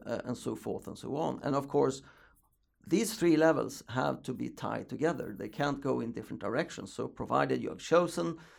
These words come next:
a particular corporate strategy, well, then you have to follow this up with a business strategy. And provided that you've chosen a business strategy, you have to follow that up with,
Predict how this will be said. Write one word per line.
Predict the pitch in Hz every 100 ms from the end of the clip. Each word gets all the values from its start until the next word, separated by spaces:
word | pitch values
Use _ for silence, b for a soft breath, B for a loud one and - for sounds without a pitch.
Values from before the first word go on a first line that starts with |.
| b -
a |
particular | - - - - -
corporate | - 233 175
strategy, | - 147 143 143
well, | - 151
then | 131 131 131 127
you |
have | 127 123
to | 113
follow | - 107 104
this | - -
up | 123 113 -
with | 107 110
a |
business | 95 151 139 -
strategy. | 104 101 98 110 120 b b b b b -
And | 147 151 151 143
provided | 147 135 135 127
that | 120
you've | 113 113
chosen | 131 123 -
a | -
business | 151 151 131
strategy, | 127 127 127 123 -
you | 123
have | 117 117 101
to | - 113 101 -
follow | - 110 101
that | 104 - -
up | 85 - - 120
with, | 113 110 95